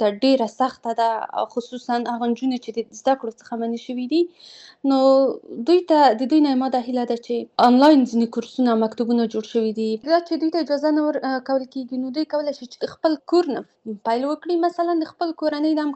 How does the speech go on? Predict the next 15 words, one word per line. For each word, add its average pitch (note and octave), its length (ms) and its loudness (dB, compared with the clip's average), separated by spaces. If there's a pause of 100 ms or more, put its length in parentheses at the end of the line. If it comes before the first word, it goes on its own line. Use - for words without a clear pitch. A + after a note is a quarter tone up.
کولی C4+ 280 -2
شي A#3+ 80 -14
چې C4 140 -10 (140)
دوی، C#4 140 4 (220)
آه، B3 120 8 (140)
لاسي A#3 240 0
کارونه C4 420 2
شروع A#3+ 180 -6
کړي. B3 220 -2
تر A#3+ 80 2 (100)
ډېره D4+ 200 6 (100)
زه D4 120 2
ورسره B3 560 -2
په - 120 -6
تماس D4 260 4